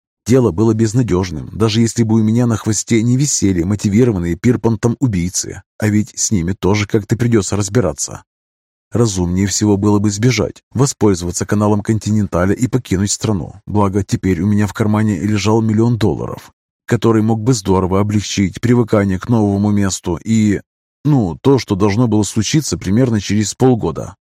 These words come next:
Признать поражение, пожертвовать Кларком и сохранить себя до следующих битв, а Эллиот тут пусть занимается чем угодно. Строит лучший новый мир или доламывает до основания старый. А я просто буду держаться подальше от всего этого.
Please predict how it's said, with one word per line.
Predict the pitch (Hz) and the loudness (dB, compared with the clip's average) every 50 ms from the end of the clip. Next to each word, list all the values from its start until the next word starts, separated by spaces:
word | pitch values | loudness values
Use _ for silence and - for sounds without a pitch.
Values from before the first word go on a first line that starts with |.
| _ _ _ | _ _ _
Признать | - 117 107 90 95 117 131 - | 0 0 0 0 0 0 -2 0
поражение, | - 131 104 95 78 - 82 95 107 101 92 85 85 | 0 0 0 0 -2 -2 -2 -2 -2 -2 -2 -4 -4
пожертвовать | - - - 98 117 131 117 - - 117 113 - | -4 -4 -2 0 2 0 0 0 -2 -2 -2 -2
Кларком | - 82 85 95 104 - - 98 | -2 0 0 0 0 0 -4 -4
и | 90 95 | -4 -2
сохранить | 120 - - 117 - - 104 110 117 123 110 - | -4 -2 -2 -2 0 0 0 2 0 0 0 -2
себя | - 104 113 113 | -2 0 0 2
до | 107 117 | 2 0
следующих | 113 - - 120 123 117 117 123 107 - - 131 110 | -2 -2 0 0 2 2 2 0 0 -2 -4 -4 -4
битв, | 92 85 90 95 - - - - _ | -2 -2 -4 -4 -4 -6 -14 -20 _
а | - 107 113 - | 0 0 0 2
Эллиот | 98 131 143 123 87 65 - - - | 2 2 2 2 0 -2 -4 -8 -4
тут | - 123 117 104 - | -2 -2 -2 -2 0
пусть | - 123 113 98 | -2 0 0 0
занимается | 104 127 147 143 107 87 90 90 92 - - 92 | 0 0 0 2 2 2 0 0 -2 -2 -4 -6
чем | - - 104 95 95 | -2 -2 -2 0 0
угодно. | 98 92 98 101 92 82 90 - - - - _ _ _ _ _ | -2 0 0 0 0 0 -2 -6 -6 -8 -14 _ _ _ _ _
Строит | - - - 131 135 143 123 95 - - | -14 -4 0 2 4 4 4 2 2 2
лучший | 123 139 120 - - 101 | 0 0 0 -2 -2 -2
новый | 107 123 131 127 123 120 | 0 2 2 2 2 2
мир | 98 80 85 90 92 - - | 0 0 0 -2 -2 -2 -2
или | - 104 117 117 120 120 | -2 0 2 2 2 2
доламывает | 113 143 131 92 85 98 98 98 92 95 98 95 90 | 4 2 2 4 2 2 2 2 2 2 2 0 2
до | 95 104 | 0 0
основания | 101 - - 117 107 104 101 98 98 95 95 | 0 0 -2 0 0 2 2 0 0 -2 -2
старый. | - - - 104 95 90 85 80 92 - - _ _ _ _ | -2 -2 0 0 0 0 -2 -4 -6 -8 -14 _ _ _ _
А | - 101 | -2 2
я | 110 113 123 | 4 4 2
просто | 127 - 104 95 - - - | 2 2 -2 -2 -2 -2 -4
буду | 87 98 101 101 | -4 -2 -2 -2
держаться | 98 104 104 90 104 120 117 - - 127 | 0 0 0 0 0 0 0 0 -2 -2
подальше | - 139 104 - 85 87 90 - - 95 | 0 0 0 0 0 0 0 -2 -2 -4
от | 90 - | -4 -4
всего | - - - 107 98 92 | -4 -2 0 2 2 2
этого. | 98 95 90 92 82 85 82 82 | 2 0 -2 -2 -4 -4 -4 -6